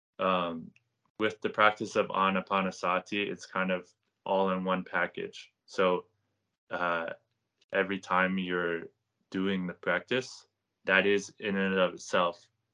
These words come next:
changing the thoughts, um, because you're spending, uh, that, that mental, uh, those mental moments on, uh, the practice of coming into a state of,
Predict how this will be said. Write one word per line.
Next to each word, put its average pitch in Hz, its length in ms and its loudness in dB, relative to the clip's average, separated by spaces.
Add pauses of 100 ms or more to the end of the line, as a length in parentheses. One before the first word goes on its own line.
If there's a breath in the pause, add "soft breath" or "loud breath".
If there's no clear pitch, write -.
(100)
changing 85 460 -4
the 80 80 -6
thoughts, - 540 -4 (840)
um, 82 320 -4 (920)
because 95 320 0
you're 95 120 0 (140)
spending, 92 460 -2 (160)
uh, 85 340 -4 (340)
that, 87 260 -2 (500)
that 87 160 -4
mental, 87 460 -6 (760)
uh, 85 220 -4 (380)
those 90 280 -4
mental 90 380 -4
moments 85 580 -6 (220)
on, 90 340 -2 (500)
uh, 87 300 -8 (760)
the - 60 -8
practice 90 540 -2
of 85 300 -4 (400)
coming 90 320 -2
into 87 360 -6
a 82 40 -8
state 87 340 -6
of, 82 80 -12